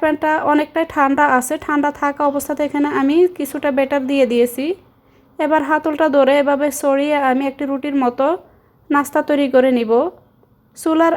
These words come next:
আঁচটা medium to low হিটে রেখে আমি এখানে নাস্তাটিকে বানিয়ে নিব। উপর থেকে যখন বুঝবো কাঁচা ভাবটা চলে গিয়েছে, তখন আমি নাস্তাটিকে উল্টিয়ে নিলাম। এবার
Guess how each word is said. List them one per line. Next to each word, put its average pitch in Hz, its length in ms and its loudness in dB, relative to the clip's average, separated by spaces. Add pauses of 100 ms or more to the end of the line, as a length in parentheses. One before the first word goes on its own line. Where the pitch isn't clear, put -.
আঁচটা 302 220 -2 (100)
medium 302 340 0
to 330 60 0 (100)
low 285 200 6
হিটে 302 220 -2 (100)
রেখে 269 240 0 (100)
আমি 269 220 0
এখানে 277 220 -2 (120)
নাস্তাটিকে 269 580 -4
বানিয়ে 254 320 2
নিব। 220 120 -2 (880)
উপর 320 240 -2 (100)
থেকে 339 180 0 (100)
যখন 320 180 4 (100)
বুঝবো 285 300 0 (100)
কাঁচা 294 300 -2
ভাবটা 285 260 -2 (100)
চলে 277 300 2
গিয়েছে, 247 360 0 (140)
তখন 285 200 -4 (100)
আমি 277 200 0
নাস্তাটিকে 277 440 -6 (100)
উল্টিয়ে 269 360 -2
নিলাম। 233 300 2 (1300)
এবার 311 240 4